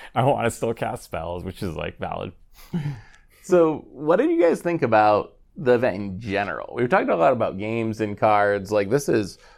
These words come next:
Speaker 2: what, our third, fourth time going to Vegas in a row? I gotta say, compared to last year, it was way, like, night and day way better. Last year we actually made the best of, like, playing outside and it was really fun, but, like,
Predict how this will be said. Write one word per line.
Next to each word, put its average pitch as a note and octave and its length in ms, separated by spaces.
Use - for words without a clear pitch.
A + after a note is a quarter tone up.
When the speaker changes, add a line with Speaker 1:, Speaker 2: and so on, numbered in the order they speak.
Speaker 2:
what, A#2 140
our E2+ 140
third, A2+ 400
fourth A2+ 280
time F3 320
going F#3+ 380
to F#3+ 80
Vegas F#3+ 580
in G3 100
a F#3 60
row? F#3 360
I C3+ 100
gotta A3+ 160
say, G#2+ 540
compared C#3+ 280
to C3 60
last A2 380
year, D2 120
it G#1+ 60
was D#2+ 160
way, G2+ 560
like, G#2 220
night G3 280
and F3 120
day C#3+ 240
way A#2 200
better. A2+ 340
Last G3 360
year B3+ 100
we B2+ 160
actually G#2 340
made G#2 160
the G2+ 80
best G2+ 280
of, G2 120
like, G#2 260
playing A#3+ 240
outside A#3 380
and B2+ 80
it B2 60
was B2 160
really C3 220
fun, A#2 280
but, A#2 120
like, A2+ 260